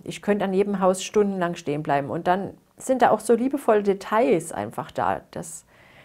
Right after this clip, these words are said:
das fehlt mir manchmal in Deutschland ein bisschen. Also hier in Berlin, muss ich mal sagen, die anderen Gegenden von Deutschland kann ich ja nicht versprechen.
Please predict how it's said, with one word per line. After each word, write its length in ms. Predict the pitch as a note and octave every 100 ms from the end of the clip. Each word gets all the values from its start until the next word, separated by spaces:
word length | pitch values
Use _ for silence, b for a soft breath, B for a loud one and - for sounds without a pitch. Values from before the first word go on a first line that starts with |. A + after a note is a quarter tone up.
| b
das 100 | F#3+
fehlt 240 | - C#4 C#4
mir 100 | G3+
manchmal 320 | F#3+ G3 F3
in 40 |
Deutschland 460 | E3 F3+ - D#3 E3
ein 100 | D#3+
bisschen. 600 | F3+ F3+ - A#3+ C4 B3+ _ -
Also 200 | F#3 F#3+
hier 140 | B3
in 80 | G3
Berlin, 380 | E3+ F3+ F3+ C3+
muss 160 | D#3
ich 100 | E3
mal 120 | D#3+
sagen, 320 | D#3+ D3+ F3+ G3
die 100 | -
anderen 240 | D#3+ E3
Gegenden 280 | E3 E3 E3
von 140 | D#3+
Deutschland 480 | D#3 D#3+ F#3 E3 -
kann 160 | - E3
ich 80 |
ja 80 | E3+
nicht 160 | D#3+ -
versprechen. 520 | E3+ - F3+ G#3